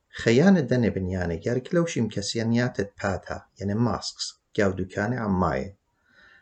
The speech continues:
رخقي من جميتها جاو شوبانة مشتركانة، ولا شريكي بمبلختة مصعادة. كل خد إتلت ما نصر شنة وقلل، جارك باش طعمة.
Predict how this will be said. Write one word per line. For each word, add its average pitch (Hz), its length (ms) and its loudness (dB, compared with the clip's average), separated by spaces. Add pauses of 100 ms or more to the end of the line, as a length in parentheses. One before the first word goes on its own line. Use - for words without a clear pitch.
(160)
رخقي 147 340 2
من 113 140 4
جميتها 110 420 0
جاو 95 220 2
شوبانة 95 560 -2
مشتركانة، 95 840 -2 (720)
ولا 143 220 6
شريكي 147 460 0
بمبلختة 107 600 -2
مصعادة. 95 680 -4 (1700)
كل 110 100 10
خد 147 300 2
إتلت 113 320 2
ما 110 80 2
نصر 113 340 0
شنة 95 380 -4
وقلل، 98 460 2 (320)
جارك 147 320 0
باش - 300 -4
طعمة. - 460 -4